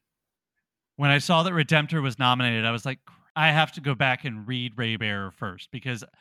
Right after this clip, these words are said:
I don't care how much of Raybearer I need. I wanted to read it, so I'm gonna read it first." Raybearer, it's fun, it's good, it's well written, it's an original story. Ifueko is a Nigerian writer.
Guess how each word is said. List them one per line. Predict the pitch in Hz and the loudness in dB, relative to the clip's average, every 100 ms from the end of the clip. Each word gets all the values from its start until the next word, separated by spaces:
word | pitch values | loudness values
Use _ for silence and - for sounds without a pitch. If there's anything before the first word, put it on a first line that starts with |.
| _ _ - | _ _ 2
I | 151 165 | 4 6
don't | 180 160 | 4 0
care | - 156 143 | 0 2 4
how | 131 143 | 4 2
much | 135 131 - | 4 0 0
of | 131 | -2
Raybearer | 131 123 123 117 120 | 0 2 2 2 0
I | 110 | -2
need. | 107 117 131 160 170 _ _ _ _ _ - | -4 -2 -2 -2 -6 _ _ _ _ _ 0
I | 143 | 2
wanted | 135 139 135 127 | 4 2 0 -4
to | 131 | -2
read | 123 | -2
it, | 123 | -4
so | - | -6
I'm | 117 | -6
gonna | 113 | -4
read | 110 110 | -4 -6
it | - | -10
first." | 127 - - _ _ _ _ | -14 -16 -20 _ _ _ _
Raybearer, | 143 208 247 156 117 101 95 - - | 4 4 4 2 2 0 -4 -6 4
it's | 160 151 - - - | 4 4 -2 -10 2
fun, | 185 165 156 147 139 | 4 6 4 0 -6
it's | 139 127 - - | -8 -8 -10 -4
good, | - 143 143 139 - | 2 4 4 2 -2
it's | 139 127 - | -8 -6 0
well | 151 139 | 2 2
written, | 135 139 135 131 | 0 -4 -6 -8
it's | 139 - | -12 -10
an | 135 | -4
original | 139 135 135 139 | -2 -2 -2 -4
story. | - 151 127 123 120 117 - _ - | -4 -2 0 0 0 -2 -8 _ -6
Ifueko | - 165 143 139 156 131 131 | 0 4 4 4 2 2 -2
is | 135 120 | -4 -6
a | |
Nigerian | 131 120 110 127 127 127 117 | -2 -2 -2 -4 -2 -4 -2
writer. | 143 165 165 160 | 0 2 2 0